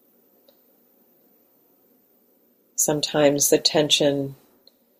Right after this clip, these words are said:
that we carry is habitual. And with the,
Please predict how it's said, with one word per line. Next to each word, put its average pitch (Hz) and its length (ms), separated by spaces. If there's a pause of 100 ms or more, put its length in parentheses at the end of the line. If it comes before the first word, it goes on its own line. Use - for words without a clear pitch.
(1040)
that 156 220
we 147 100
carry 151 720
is 147 380
habitual. 143 840 (3500)
And 139 420
with 147 300
the, 143 280